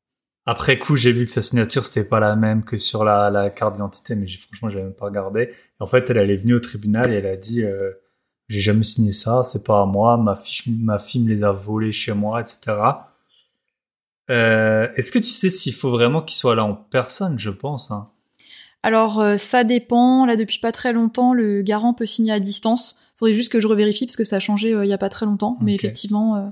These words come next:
Speaker 1: En tout cas, je peux quand même vous conseiller, si c'est
Speaker 2: Oui.
Speaker 1: dans la mesure du possible, de vraiment les voir et pour pas que ça vous arrive finalement.
Speaker 2: Mm.
Speaker 1: Moi, vu que c'était à l'étranger, j'ai pu me faire payer, je me fais encore payer par rapport à ça, parce que en France, c'est beaucoup plus compliqué pour les personnes, euh, non solvables.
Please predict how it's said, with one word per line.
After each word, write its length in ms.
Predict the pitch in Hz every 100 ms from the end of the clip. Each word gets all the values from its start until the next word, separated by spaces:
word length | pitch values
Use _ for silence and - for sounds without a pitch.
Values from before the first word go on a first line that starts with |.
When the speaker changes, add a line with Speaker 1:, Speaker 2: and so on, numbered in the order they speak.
| - _ -
Speaker 1:
En 40 |
tout 80 | -
cas, 100 | 139
je 80 | -
peux 80 | 123
quand 100 | 127
même 100 | 123
vous 80 | -
conseiller, 480 | 135 - 131 127
si 260 | 123 - 123
c'est 120 | 117
Speaker 2:
Oui. 140 | 202 123
Speaker 1:
dans 100 | 117
la 100 | 110
mesure 220 | 113 117
du 80 | 107
possible, 340 | 113 - 127
de 100 | 104
vraiment 360 | 101 104 117 117
les 120 | 110
voir 440 | 101 110 120 - _ _ _ _ _
et 260 | 110 101 98
pour 200 | - -
pas 100 | 113
que 80 | -
ça 120 | 101
vous 200 | 98 98
arrive 240 | 98 104
finalement. 420 | - - 101 104
Speaker 2:
Mm. 40 | 104
Speaker 1:
Moi, 140 | 110
vu 80 | 107
que 60 | 110
c'était 140 | -
à 60 | 110
l'étranger, 640 | 104 - 120 117 123 123 - _ _ _ _
j'ai 220 | 104 117 120
pu 300 | - 147 131
me 60 |
faire 300 | 120 127 -
payer, 420 | 131 120 123 131
je 80 | 117
me 60 | 113
fais 140 | -
encore 280 | 113 113 110
payer 280 | - 117 117
par 200 | 117 104
rapport 320 | 101 - 107
à 60 | 101
ça, 240 | - 117
parce 200 | 123 -
que 220 | - 107
en 120 | 101 101
France, 360 | - 123 -
c'est 200 | - 98
beaucoup 240 | 98 - -
plus 120 | -
compliqué 640 | - 110 113 - 120 - - - _ _
pour 100 | 110
les 80 | 104
personnes, 460 | - 104 - 107 104
euh, 280 | 101 101 101
non 120 | 104
solvables. 440 | - 107 110 120